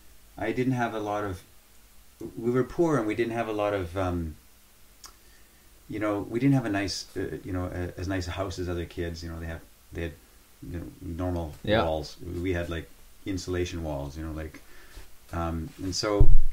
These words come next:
Speaker 1: we all, I, f-, foolishly, I always felt like we just weren't as, as cool or as advanced as the other kids, and so, um, and so I came out of it with very low confidence, low
Speaker 2: Okay.
Speaker 1: self-confidence, yeah,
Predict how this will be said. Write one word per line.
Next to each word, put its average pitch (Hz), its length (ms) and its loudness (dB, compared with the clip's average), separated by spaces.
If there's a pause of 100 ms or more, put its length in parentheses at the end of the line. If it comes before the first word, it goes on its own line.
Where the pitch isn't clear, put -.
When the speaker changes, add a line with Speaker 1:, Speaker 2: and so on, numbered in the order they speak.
(100)
Speaker 1:
we 101 160 0
all, 113 200 0
I, - 120 -4 (400)
f-, - 100 -12 (240)
foolishly, 92 720 0 (460)
I 101 160 -2
always 117 240 0
felt 107 200 0
like 98 160 -6
we 95 200 -4
just - 400 -8
weren't 90 280 -6
as, - 260 -12 (180)
as 87 100 -8
cool 98 460 -2
or 85 100 -4
as 82 220 -8 (320)
advanced 87 440 -6
as 85 140 -8
the 90 100 -6
other 82 140 -8
kids, 107 400 -6
and 87 180 -10
so, 90 360 -6 (640)
um, 85 640 -2 (1200)
and 95 80 -8
so 117 140 -2
I 113 60 2
came 139 260 2
out 170 100 2
of 147 80 -2
it 113 40 -2
with 92 180 0
very 104 220 2
low 95 160 -2
confidence, - 580 -8 (380)
low 104 140 2
Speaker 2:
Okay. 98 100 0
Speaker 1:
self-confidence, 85 640 -6
yeah, 80 160 -10